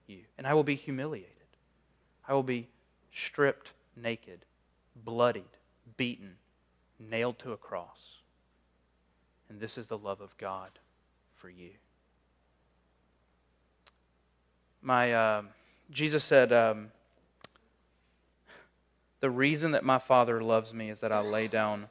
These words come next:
my life." John ten seventeen. "The reason my Father loves me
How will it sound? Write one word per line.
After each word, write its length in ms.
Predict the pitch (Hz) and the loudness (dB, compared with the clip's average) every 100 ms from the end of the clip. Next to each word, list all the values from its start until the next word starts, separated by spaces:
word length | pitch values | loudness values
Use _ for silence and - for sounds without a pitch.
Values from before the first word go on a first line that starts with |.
| _ | _
my 160 | 110 104 | -8 -6
life." 600 | 98 92 92 - - _ _ _ _ _ _ _ - | -4 -6 -8 -16 -20 _ _ _ _ _ _ _ -4
John 220 | 117 107 | -4 -4
ten 200 | - 104 | -10 -12
seventeen. 540 | - 92 92 - 87 _ _ _ _ | -10 -12 -12 -20 -20 _ _ _ _
"The 80 | 117 | -16
reason 600 | 120 139 185 185 214 202 | -2 0 2 2 2 8
my 160 | 175 | 8
Father 460 | 165 160 151 131 117 | 8 8 8 6 2
loves 380 | 117 117 113 90 | 4 4 2 -12
me 260 | 95 101 | -20 -20